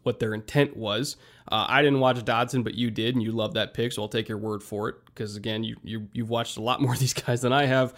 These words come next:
Brooks, again, we could see the fit, worst case scenario, special teams demon, and Carlos Davis, that classic, classic, excuse me, late day three upside pick. Very,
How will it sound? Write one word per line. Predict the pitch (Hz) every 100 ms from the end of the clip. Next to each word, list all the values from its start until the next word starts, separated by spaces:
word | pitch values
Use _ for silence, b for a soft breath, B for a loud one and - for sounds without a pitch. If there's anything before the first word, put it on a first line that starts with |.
| B B B B
Brooks, | 117 151 147 147
again, | - 127 135 123
we |
could | 120 117
see | 135
the | 117
fit, | - 131 123
worst | 120 123 -
case | 127 120
scenario, | 123 120 117 117 110
special | - - 117 117
teams | - 117 117
demon, | 147 143 127 B B B
and | - 117
Carlos | 135 127 123 120
Davis, | 117 113 110
that | 113 -
classic, | 127 110 110 110 -
classic, | - 123 113 107 - -
excuse | - 113 107
me, | 92 -
late | 110 117 120 - b b b 113
day | 120 113
three | - 113 110 101 -
upside | 104 - 87 67
pick. | - 67 - b b
Very, | 120 107 117 143 127 110